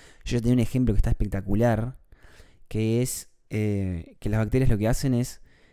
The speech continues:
generan un, un, para competir con otras bacterias, generan un compuesto que les despierta un virus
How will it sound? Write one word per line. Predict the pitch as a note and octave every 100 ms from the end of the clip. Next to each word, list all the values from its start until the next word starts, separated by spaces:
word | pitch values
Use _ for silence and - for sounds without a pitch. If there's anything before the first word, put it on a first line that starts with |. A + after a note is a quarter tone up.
| _
generan | - G#2+ A#2 A#2+
un, | A#2+ A#2 G#2 -
un, | G#2+ G#2+
para | F#2+ G#2+
competir | G2 G2 B2
con | B2+
otras | A2
bacterias, | A2 - A#2 D3 E3+ - -
generan | - - G#2+ A#2
un | A2+
compuesto | G2+ F#2 B2 - - E3+ - - - - _ -
que | F2
les | G#2+
despierta | A2 - - C#3+ E3 D#3+ F#3 F#3+ F#3+ _ - - - - -
un | C3 C3
virus | A#2 F3+ G3+ G#3 - -